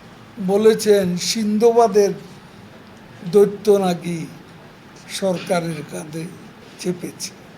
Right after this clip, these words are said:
বাংলাদেশে সরকার পরিচালনা করছে জনগণের দ্বারা নির্বাচিত সরকার।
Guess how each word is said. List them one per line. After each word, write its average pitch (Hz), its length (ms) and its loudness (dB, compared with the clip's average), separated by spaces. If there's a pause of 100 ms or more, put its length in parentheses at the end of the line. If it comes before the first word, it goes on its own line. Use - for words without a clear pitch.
(200)
বাংলাদেশে 254 640 2 (960)
সরকার 220 480 6 (180)
পরিচালনা 185 560 -2 (100)
করছে 196 340 -8 (1700)
জনগণের 196 720 0 (400)
দ্বারা 175 320 -4 (180)
নির্বাচিত 170 720 -10 (1160)
সরকার। - 400 -10